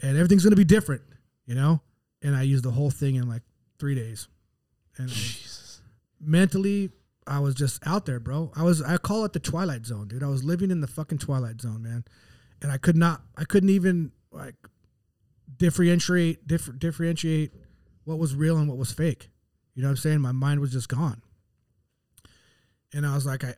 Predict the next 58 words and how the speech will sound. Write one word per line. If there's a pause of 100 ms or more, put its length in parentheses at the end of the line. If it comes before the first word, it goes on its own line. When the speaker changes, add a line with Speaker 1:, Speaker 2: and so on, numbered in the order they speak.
Speaker 1:
I, (100)
obviously
I
messed
up
that
chance. (360)
And
so (220)
I
need
to
get, (100)
I
need
to
do
something
about
this,
man.
And
so
I'm
like, (680)
when
I
was
younger, (180)
you
know,
the
first
time
I
tried
to
get
in
recovery,
the
second
time
I
tried
to
get
in
recovery,
there
was
this
place
called
eleven
eleven
Island
Street.